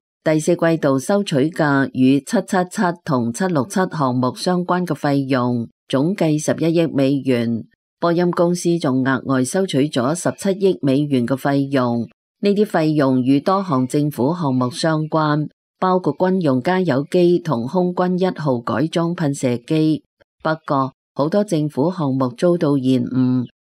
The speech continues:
因此企業成為川普政府嘅後任政府效率部領導者哈馬斯嘅調查對象。二十四號，媒體傳出消息指出，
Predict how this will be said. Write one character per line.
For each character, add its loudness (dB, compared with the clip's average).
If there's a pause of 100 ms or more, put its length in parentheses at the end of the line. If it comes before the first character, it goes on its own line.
因 0
此 -12
企 0
業 0
成 0
為 0
川 -2
普 -2
政 0
府 0
嘅 0 (240)
後 2
任 2
政 0
府 0
效 -2
率 0
部 0
領 0
導 2
者 -6 (180)
哈 -2
馬 0
斯 -2
嘅 0
調 2
查 -4
對 0
象。 -2 (360)
二 0
十 -14
四 0
號， -2 (260)
媒 2
體 -4
傳 0
出 0
消 0
息 -2
指 -2
出， -4